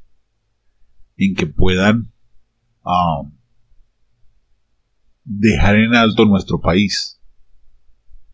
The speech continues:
¿Será que hasta cuándo vamos a tener que aguantar esa mala fama?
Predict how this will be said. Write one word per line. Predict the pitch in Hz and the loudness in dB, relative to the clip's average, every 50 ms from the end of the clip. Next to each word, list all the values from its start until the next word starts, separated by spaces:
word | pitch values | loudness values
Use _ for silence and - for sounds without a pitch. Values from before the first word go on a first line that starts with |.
| _ _ _ _ _ - - - - - _ - - - _ - | _ _ _ _ _ -20 -20 -20 -20 -20 _ -20 -20 -20 _ -10
¿Será | - - - - 101 104 101 95 | -4 0 2 2 2 2 0 -2
que | - - 131 135 - _ | 0 0 0 0 0 _
hasta | - 104 95 - - 101 90 - | -4 -2 -2 -2 -2 -2 -2 -2
cuándo | - 117 113 117 113 113 117 | 0 2 2 2 4 4 4
vamos | 113 113 113 117 113 | 4 2 0 -2 -4
a | 113 - | -4 -4
tener | 101 87 87 87 85 80 - | -4 -4 -4 -8 -14 -14 -8
que | - 110 | -4 -2
aguantar | 104 95 92 104 104 104 98 - 107 98 92 82 - - - _ _ _ _ _ _ _ _ _ _ _ _ _ | 0 0 2 2 0 0 0 0 0 0 0 0 -4 -10 -14 _ _ _ _ _ _ _ _ _ _ _ _ _
esa | - 90 87 - - - 92 | -6 -4 -2 0 2 2 2
mala | 95 95 92 92 90 85 | 2 0 0 0 -2 -4
fama? | - - - 104 98 85 76 65 - - | -6 -4 -2 0 0 0 -2 -6 -10 -12